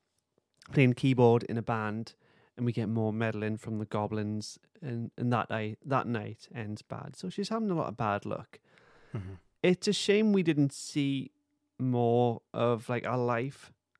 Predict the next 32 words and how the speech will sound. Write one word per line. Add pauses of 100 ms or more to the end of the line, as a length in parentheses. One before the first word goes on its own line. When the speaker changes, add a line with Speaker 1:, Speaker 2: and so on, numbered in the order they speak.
(120)
Speaker 1:
l-, (140)
and, (380)
and
stuff,
'cause
we
get,
like,
a
brief
scene (120)
with (380)
her
and
some
of
our
mates
as
well. (160)
Uh,
so
we
di-,
we
didn't
get
the,
the, (200)
the,
the
nitty-gritty